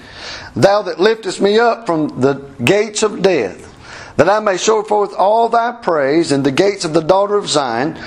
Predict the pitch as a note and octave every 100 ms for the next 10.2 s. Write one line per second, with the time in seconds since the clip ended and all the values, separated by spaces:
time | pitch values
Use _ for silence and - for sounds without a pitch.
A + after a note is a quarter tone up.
0 | - - - F#3+ A3+ G3+ E3+ E3+ D#3 A3
1 | A#3+ A#3+ G3 F3+ F#3 A3+ B3 - A#3+ A#3
2 | A#3 G3 - A2+ - - G#2+ E3+ E3 C#4
3 | D4 G3 E3 G3+ B3 - D3+ - A3 G#3
4 | F3 G3+ G#3 G#3+ E3+ D#3 C3+ B2+ G#3+ G3+
5 | - - - - B2 B2+ C#3+ C3+ D#3 C#3
6 | A2 F2+ - - - - - C3 F#3 F#3
7 | A3 D#3+ G#2+ D#2+ C#2 - - - - -
8 | - - - G#3+ G3 F3+ A3 A3 F3+ G3+
9 | F#3 - D3+ A3 F#3+ D#3+ A#3 B3+ G3 G3
10 | G3